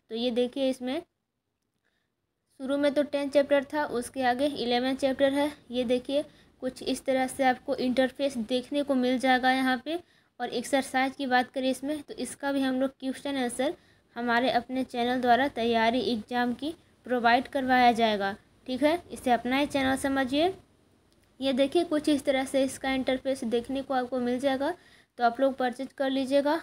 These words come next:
मार्केट से ज़रूर और इसे रीडिंग डाल के क्वेश्चन आंसर बना लीजिएगा, अच्छे ढंग से आप लोग तैयारी कीजिएगा।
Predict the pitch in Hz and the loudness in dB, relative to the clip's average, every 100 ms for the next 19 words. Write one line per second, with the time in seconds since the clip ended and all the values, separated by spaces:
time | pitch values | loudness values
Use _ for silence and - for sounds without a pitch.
0 | - 233 233 233 262 285 294 349 _ _ | -4 -4 -4 -4 -8 0 0 0 _ _
1 | _ 233 226 240 311 349 - 226 226 233 | _ -4 -2 0 0 -2 -2 -2 0 -2
2 | 247 233 226 240 254 269 262 262 262 285 | -2 -2 -2 0 0 2 2 2 0 -8
3 | 262 254 - 277 269 269 262 254 254 262 | -4 -6 -4 -4 -4 -4 -4 -2 -2 -2
4 | 262 262 269 277 233 226 _ 262 254 254 | -4 -4 -2 -2 -4 -6 _ -8 -6 -6
5 | - 254 247 262 269 254 233 220 240 262 | -4 -6 -6 -8 -8 -4 -2 -2 -4 -6
6 | 240 269 269 330 | -2 0 0 -2